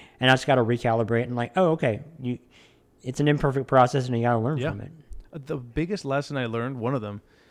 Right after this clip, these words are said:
Speaker 2: was you don't, you don't have to go out. And speaking of myself, right? Like, you, they, dude, they don't need you, right? Like, that's, you're not necessary for the success of,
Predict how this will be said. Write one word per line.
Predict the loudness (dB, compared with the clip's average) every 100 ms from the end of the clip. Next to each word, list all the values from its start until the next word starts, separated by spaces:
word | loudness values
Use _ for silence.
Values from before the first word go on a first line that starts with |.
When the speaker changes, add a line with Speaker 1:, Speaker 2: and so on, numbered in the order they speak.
| _ _
Speaker 2:
was | -4 -2 -2 -4 -12 -18 _ _ _ _ _ _ _ _ _ _
you | -20 -4 2
don't, | 2 2 -2 -2
you | 2
don't | 2 2
have | 0 -4 -4
to | -4
go | -2
out. | -2 -6 -10 -6
And | -6
speaking | -4 -2 0
of | -2
myself, | -2 -4 -4 -2
right? | -2
Like, | -2 -6 -10
you, | -10
they, | -4 -4
dude, | -2 -4 -2
they | 0
don't | 4 2 2 -2
need | -2 -2
you, | -4 -6
right? | -4 -2 -2
Like, | -4 -4
that's, | -6 -2
you're | -2
not | 0
necessary | -2 -2 -6 -4 -4 -6
for | -10 -10
the | -10
success | -10 -6 -6 -4
of, | -6 -6